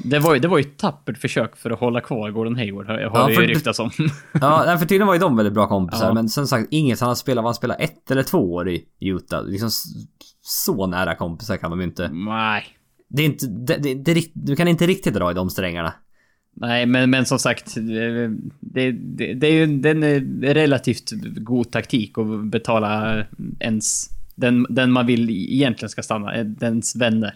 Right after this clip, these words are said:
Speaker 1: så.
Speaker 2: Ja.
Speaker 1: Eh, typ
Speaker 2: Det
Speaker 1: Cavs, Tristan Thompson,
Speaker 2: Ja.
Speaker 1: LeBron James.
Speaker 2: <laughs> LeBron James, mer eller mindre, ja.
Speaker 1: Ja, mm.
Speaker 2: Ja, nej, men Boston, de är, de har inte riktigt cap space för att signa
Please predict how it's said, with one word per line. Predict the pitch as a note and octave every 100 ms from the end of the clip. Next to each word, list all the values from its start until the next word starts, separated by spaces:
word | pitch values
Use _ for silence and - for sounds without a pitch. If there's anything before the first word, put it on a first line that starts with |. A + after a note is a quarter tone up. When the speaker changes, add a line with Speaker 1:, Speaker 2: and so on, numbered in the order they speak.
| _
Speaker 1:
så. | - - G2+
Speaker 2:
Ja. | - A2 G#2 - - - - - - -
Speaker 1:
Eh, | B2+ B2
typ | A2+ B2+ -
Speaker 2:
Det | - B2 A#2+
Speaker 1:
Cavs, | B2+ G#2 - - _ A#2 G#2+ -
Tristan | A#2+ - A2 G2
Thompson, | - G#2 G2+ G2+ - _ _ _
Speaker 2:
Ja. | - - A#2
Speaker 1:
LeBron | G2+ A2+ F#2 -
James. | G#2+ G#2
Speaker 2:
<laughs> | - C#3+
LeBron | A#2+ A2 G2
James, | - - -
mer | E2+
eller | B1
mindre, | A1+ A1
ja. | D#2+ - -
Speaker 1:
Ja, |
mm. | A2 -
Speaker 2:
Ja, | B2 -
nej, | F3
men | A3+ F#3+ A#2 E3
Boston, | A#3 G#3+ G3 D3+
de | F#3
är, | G3+ D#3 C#3+
de | - A2+ - E3
har | G#3
inte | B3 A3
riktigt | G3 - F3
cap | A3 G3+
space | - G2 G2+
för | A2
att |
signa | C3+ A#2+ B2+